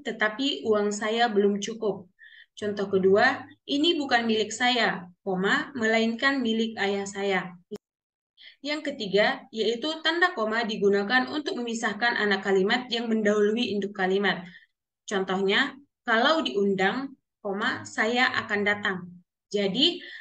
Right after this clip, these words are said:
eh, kata "saya" merupakan induk kalimat dalam kalimat tersebut, di mana anak kalimat, eh, telah mendahului induk kalimat. Oleh karena itu, eh, setelah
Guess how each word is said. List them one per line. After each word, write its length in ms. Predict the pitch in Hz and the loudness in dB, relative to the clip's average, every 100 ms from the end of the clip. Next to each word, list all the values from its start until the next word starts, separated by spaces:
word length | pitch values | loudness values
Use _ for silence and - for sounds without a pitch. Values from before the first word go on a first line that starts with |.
| - | -16
eh, 300 | - 226 240 247 | -4 2 2 4
kata 320 | 285 381 381 | 4 4 4
"saya" 320 | 254 202 214 | 2 0 0
merupakan 480 | 220 208 214 240 247 | -2 -2 -2 -2 -4
induk 240 | 220 214 | -4 -6
kalimat 480 | 220 220 269 220 226 | -2 -2 0 -2 -2
dalam 320 | 185 196 202 | -2 0 0
kalimat 320 | 208 208 202 | 0 0 0
tersebut, 560 | 196 - 233 226 214 175 - - - - _ - | -2 -8 -8 0 0 0 -8 -18 -20 -20 _ -4
di 160 | 214 | 0
mana 400 | 196 196 262 - | 4 4 4 4
anak 240 | 254 302 302 | 2 2 0
kalimat, 560 | 226 202 196 233 - - | 0 2 2 0 -4 -8
eh, 160 | 214 208 | -6 -4
telah 320 | 220 233 233 | -2 -2 -2
mendahului 640 | 226 226 226 233 226 226 | -2 0 0 -2 -6 -8
induk 320 | - 220 226 | -4 -2 0
kalimat. 480 | 220 226 247 214 - | 0 0 2 2 0
Oleh 240 | - 196 196 | -2 -4 -2
karena 240 | 196 190 | -2 0
itu, 400 | 180 175 247 294 - - - _ _ _ | 0 0 -2 -2 -6 -20 -20 _ _ _
eh, 280 | 214 220 226 226 | -6 0 0 0
setelah 400 | 262 269 311 | -2 2 2